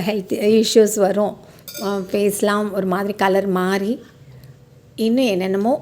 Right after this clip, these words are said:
வரும்னு சொல்கிறாங்க. அதனால் நம்ம வந்து நேச்சுரலாக நம்மளுக்கு எந்த ஹேர் டை ஒத்து வருதோ அதை பார்த்து நம்ம ட்ரை பண்ணணும்.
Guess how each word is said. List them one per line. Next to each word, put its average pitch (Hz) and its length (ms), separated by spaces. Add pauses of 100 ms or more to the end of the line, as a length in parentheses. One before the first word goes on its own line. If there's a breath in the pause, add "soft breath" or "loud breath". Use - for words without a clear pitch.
வரும்னு 214 440
சொல்கிறாங்க. 202 460 (560 loud breath)
அதனால் 214 400
நம்ம 208 160
வந்து 190 200
நேச்சுரலாக 214 640
நம்மளுக்கு 196 360
எந்த 247 360
ஹேர் 220 280
டை 208 200
ஒத்து 190 340
வருதோ 214 340 (260)
அதை 196 280
பார்த்து 226 400 (1160 loud breath)
நம்ம 220 220
ட்ரை 202 240
பண்ணணும். 190 420